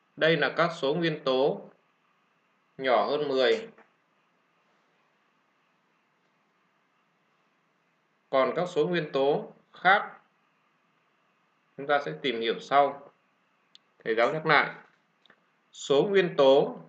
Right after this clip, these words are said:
là số tự nhiên lớn hơn một, chỉ có hai ước là một và chính nó.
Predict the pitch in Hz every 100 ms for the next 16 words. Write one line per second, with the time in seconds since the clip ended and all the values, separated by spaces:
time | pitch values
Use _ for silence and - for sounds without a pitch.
0 | - 123 127 123 - 135 151 156 135 147
1 | 170 165 151 - 127 143 190 175 151 131
2 | 117 - _ _ _ - 131 101 123 160
3 | 160 151 170 214 214 - _ _ _ _
4 | _ 120 123 117 120 123 117 - _ 117
5 | 110 120 139 131 127 170